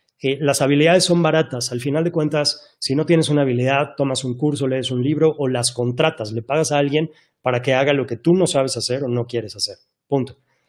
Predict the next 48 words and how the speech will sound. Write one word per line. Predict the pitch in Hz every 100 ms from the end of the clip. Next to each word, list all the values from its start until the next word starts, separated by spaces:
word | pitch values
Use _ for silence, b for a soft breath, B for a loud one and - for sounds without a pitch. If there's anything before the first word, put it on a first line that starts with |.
| _ _ _ _
Eh, | 123 117 113 117 _ _
pero, | - 120 120 120 117
pero | 123 123 135
esa | 135 131 160
pasión | 135 - 143 190 175
y | 131
esas | 131 156 147 120
ganas | 131 143 156
de | 135
hacer | 117 135
algo, | 131 143 151
la | 131
verdad | 139 147
es | 147
que | 139
por | 131
más | 131 143 -
que |
las | 156 123
quieras | 143 147 -
comprar, | 123 117 131 131 143
no | 143
lo | 147
vas | 139 123
a | 120
poder | 120 117
hacer. | - 123 _ b b b -
Entonces, | 123 135 123 127 127
vamos | 151 160
a |
ver | 151 151
cómo | 151
combinar | 143 127 123 131 135
esto | - 131
de |
las | 120 110
habilidades, | 117 120 127 139 143
cómo | 127
hacer | 123 135
un, | 135 127 b b b
un | 143
pequeño | 143 147 151
inventario | 147 127 123 131 147
de | 147
todo | 147 131
lo | 127
que | -
traemos | 117 123 131 147 -